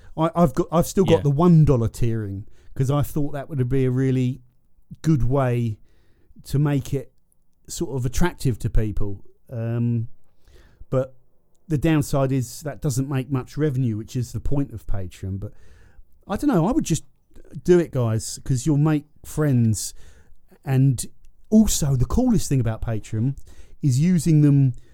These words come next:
Speaker 1: to get a steer on what products they want featured, you know,
Speaker 2: Yeah.
Speaker 1: what brands are hot,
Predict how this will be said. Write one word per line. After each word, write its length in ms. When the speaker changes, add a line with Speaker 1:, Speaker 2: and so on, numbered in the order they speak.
Speaker 1:
to 120
get 180
a 40
steer 640
on 140
what 180
products 600
they 260
want 260
featured, 600
you 120
know, 100
Speaker 2:
Yeah. 160
Speaker 1:
what 140
brands 500
are 80
hot, 380